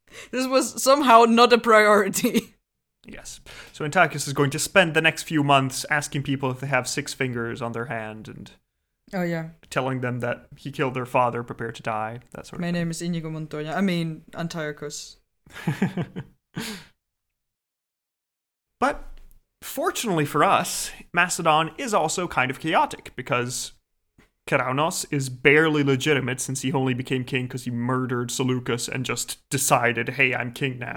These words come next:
Speaker 1: Eh, yeah, yeah. Not the best claim.
Speaker 2: And so there's another claimant to the throne.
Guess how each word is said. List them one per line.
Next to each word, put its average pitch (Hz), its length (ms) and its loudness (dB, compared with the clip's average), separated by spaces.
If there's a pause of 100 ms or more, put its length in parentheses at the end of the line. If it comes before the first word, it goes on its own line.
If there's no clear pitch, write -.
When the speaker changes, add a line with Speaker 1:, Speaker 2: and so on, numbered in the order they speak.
Speaker 1:
Eh, 453 380 -4 (140)
yeah, 170 320 0
yeah. 175 360 -8
Not 208 220 -8
the 262 60 -6
best 185 440 -4
claim. 160 480 -4 (1120)
Speaker 2:
And 143 300 2
so 156 100 2
there's 143 220 2
another 160 480 4
claimant 139 440 2
to 139 80 -2
the 123 80 -6
throne. 127 420 -2